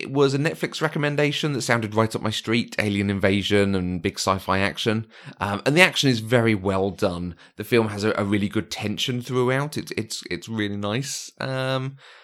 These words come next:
but the film is surprisingly ordinary otherwise. There's a reveal probably about three quarters of the way through that would be interesting or could be interesting in the hands of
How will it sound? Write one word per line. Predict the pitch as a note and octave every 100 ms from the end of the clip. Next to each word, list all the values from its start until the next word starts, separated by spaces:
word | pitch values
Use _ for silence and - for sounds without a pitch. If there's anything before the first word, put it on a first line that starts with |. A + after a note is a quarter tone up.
| - - _ _
but | C#3+
the | D3
film | F#3 G3+
is |
surprisingly | F#3 E3+ D#3+ F#3 F#3+ -
ordinary | C3+ C#3 C#3 D#3+ D3+
otherwise. | D3+ D3 D3 D3+ D3+ D3
There's | - C#3+
a | C3+
reveal | B2+ A#2+ B2 B2+ B2 B2+ - - - _
probably | C3+ B2
about | A2+ -
three | B2
quarters | A#2 A#2+ A#2
of | A2+
the | A2
way | A2+ A2
through | - G#2+ A2 A2+ A#2
that | A2
would | A#2+ A#2+ C3+ F#3+ -
be | D3 A2
interesting | F#2+ F2+ - - - G#2+
or | A#2
could | - F3+ F3
be | A#2+
interesting | G#2+ F#2 F#2 - C#2+ E2
in | G2+ G#2+
the |
hands | G#2+ G#2 F#2+
of | F#2+ F2+ E2